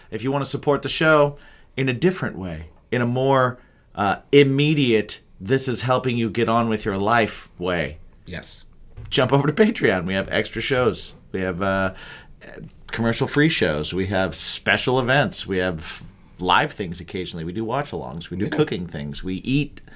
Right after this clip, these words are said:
Speaker 1: terrible things.
Speaker 2: Yeah.
Speaker 1: We put horrible things in our bodies for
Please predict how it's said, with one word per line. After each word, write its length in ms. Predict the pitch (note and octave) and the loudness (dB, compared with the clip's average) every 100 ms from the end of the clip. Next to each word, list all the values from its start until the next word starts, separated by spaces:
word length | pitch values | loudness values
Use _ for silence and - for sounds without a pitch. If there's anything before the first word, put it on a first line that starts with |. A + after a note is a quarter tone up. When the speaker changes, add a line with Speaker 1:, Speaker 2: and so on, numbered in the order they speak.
| - - - - | -20 -20 -18 -12
Speaker 1:
terrible 480 | - E3 D3+ A2 E2+ | -6 2 2 2 -4
things. 580 | - G#2+ F2+ D#2+ - D2+ | -4 -2 -2 -6 -8 -6
Speaker 2:
Yeah. 340 | G2+ F#2 E2+ - - | -6 -6 -8 -12 -12
Speaker 1:
We 80 | - | -8
put 200 | - B2+ | -4 -4
horrible 360 | - B2+ A#2+ G2+ | 0 0 2 -2
things 280 | - G#2+ G2+ | -2 -2 -2
in 60 | |
our 120 | F2+ E2+ | -2 0
bodies 560 | F#2+ F#2+ E2+ - - - - | 0 2 -2 -4 -10 -12 -20
for 60 | - | -10